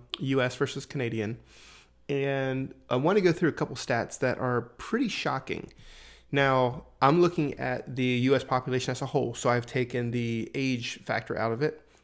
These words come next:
So kind of keep that in mind. But from a vaccination perspective, the respondents from Canada are ninety-seven percent fully vaccinated versus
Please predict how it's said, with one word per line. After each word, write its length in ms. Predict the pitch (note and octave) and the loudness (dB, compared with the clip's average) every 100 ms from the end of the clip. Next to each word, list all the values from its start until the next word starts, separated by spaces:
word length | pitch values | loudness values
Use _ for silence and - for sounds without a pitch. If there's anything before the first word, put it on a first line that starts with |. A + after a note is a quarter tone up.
| - | -10
So 120 | - | -4
kind 160 | C#3+ B2 | -4 -2
of 60 | |
keep 160 | - C3 | -4 0
that 140 | B2 | 0
in 120 | A#2 | 0
mind. 380 | B2 C#3 A#2+ A2+ - - - _ - | -2 -2 -2 -4 -8 -20 -20 _ 2
But 300 | C#3 - - - _ _ _ _ _ | 2 2 -10 -20 _ _ _ _ _
from 160 | - D3 | 0 0
a 40 | |
vaccination 600 | B2 C#3 - C#3+ C3 - | 4 2 0 -6 -4 -4
perspective, 720 | F#3 F#3+ G3 G3 - G#3 - - _ - - _ _ _ _ _ _ - | -6 -2 -2 -2 -2 -2 -4 -20 _ -20 -20 _ _ _ _ _ _ -12
the 200 | B2+ B2+ | 0 2
respondents 560 | A#2+ - B2 D3+ F#3+ | 2 2 2 4 2
from 180 | F#3+ F#3+ | 0 -4
Canada 560 | - - D#3+ C#3 A#2 - | -4 -2 0 2 0 0
are 120 | - B2+ | -2 -2
ninety-seven 1160 | A#2+ A#2+ B2 C#3 D3+ D#3 - - C#3 C3+ C#3+ | -2 -2 0 0 -2 -4 -4 -2 0 0 -2
percent 760 | C#3 C#3 - - C3 A#2 - - _ _ _ | -4 -6 -6 -4 -2 -2 -4 -14 _ _ _
fully 540 | - - C3+ B2+ A#2+ | -20 -2 2 4 2
vaccinated 680 | A#2+ A2 - A#2 A2+ - - - - _ _ _ _ | 2 0 -2 -8 -6 -8 -10 -18 -20 _ _ _ _
versus 320 | - A#2+ B2 | 0 2 0